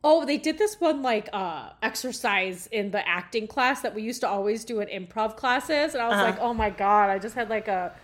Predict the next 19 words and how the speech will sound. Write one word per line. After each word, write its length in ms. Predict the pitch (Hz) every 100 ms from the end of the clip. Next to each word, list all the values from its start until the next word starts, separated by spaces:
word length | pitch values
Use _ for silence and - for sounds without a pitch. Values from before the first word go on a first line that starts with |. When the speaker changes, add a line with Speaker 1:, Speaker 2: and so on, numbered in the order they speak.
| - -
Speaker 1:
flashback 680 | 226 214 247 - 196 180
of, 120 | 202 180
like, 240 | 185 185
a 40 | 214
million, 380 | 208 208 208 202
like, 260 | 185 185
improv 380 | 240 220 220 190
practices. 640 | 208 170 - - 185 175 - - _
But, 320 | 294 302 -
um, 460 | 285 262 240 185 180 _ _ -
Nathan 540 | 285 311 381 494 480 427
basically, 580 | 277 - 330 330 320 285
it's 200 | 302 415
like 160 | 440
how 240 | 320 415 339
improv 480 | 359 349 339 339 -
is. 240 | 320 311
It's 160 | 233 220
like, 440 | 254 226 208 -